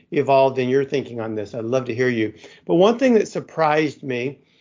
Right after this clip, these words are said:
was we would meet consistently every Tuesday for several years.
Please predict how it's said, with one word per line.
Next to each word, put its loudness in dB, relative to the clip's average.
was 4
we 0
would 2
meet 0
consistently -2
every 0
Tuesday 0
for -8
several 0
years. 2